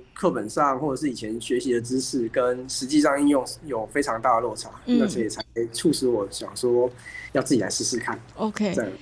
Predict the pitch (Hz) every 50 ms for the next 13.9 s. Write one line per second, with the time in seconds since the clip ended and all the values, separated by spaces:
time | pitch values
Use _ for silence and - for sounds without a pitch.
0 | - - - - - 269 302 285 262 226 226 214 208 202 226 240 - - 285 277
1 | 226 - - 233 214 208 220 214 208 190 190 202 196 190 240 233 190 185 180 -
2 | 175 175 175 180 180 151 - - 147 110 104 104 113 175 - - - - - -
3 | - - - - - - 120 101 98 92 - 107 107 110 110 120 123 117 120 120
4 | 117 117 117 - - - 113 110 - - - 226 226 175 - 190 190 202 208 196
5 | 180 196 202 190 190 185 185 180 190 180 170 - 175 165 165 151 151 143 139 147
6 | 143 - - - - - - - 220 - - - 330 359 330 - - - 339 320
7 | - 330 311 - - 466 - - 427 453 494 523 523 480 466 - 381 339 247 -
8 | - 180 156 - - - - - - 220 220 - - - - 165 175 175 165 147
9 | 151 160 160 170 165 147 143 135 135 135 143 151 151 151 120 113 107 123 117 117
10 | 117 117 - - - - 190 185 156 143 147 139 135 131 127 127 127 123 - -
11 | 120 123 123 120 - - - - 208 175 170 175 190 156 139 139 127 127 - 151
12 | 143 - 131 131 131 135 127 117 82 - - - - - 208 208 180 - 127 -
13 | - - 190 185 196 202 202 202 208 196 165 165 180 175 143 127 123